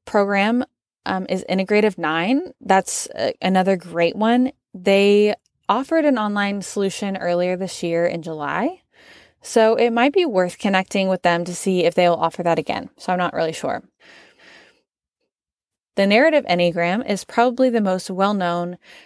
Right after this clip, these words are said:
and one of the most reputable schools for learning the Enneagram, and it requires traveling in person to their trainings multiple times, as well as an internship prior to certification. So that's important to keep in mind too.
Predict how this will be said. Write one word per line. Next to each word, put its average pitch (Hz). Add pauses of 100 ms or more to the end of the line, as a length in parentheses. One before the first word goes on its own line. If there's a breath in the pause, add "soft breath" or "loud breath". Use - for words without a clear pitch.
and 220
one 247
of 302
the 262
most 202
reputable 208
schools 240 (280 soft breath)
for 196
learning 180
the 180
Enneagram, 170
and 190
it 190
requires 208
traveling 185
in 202
person 180
to 170
their 165
trainings 165
multiple 180
times, 170 (500 soft breath)
as 214
well 226
as 240
an - (280)
internship 208
prior 170
to -
certification. -
So -
that's 208
important 196
to 180
keep 175
in 170
mind 160
too. 269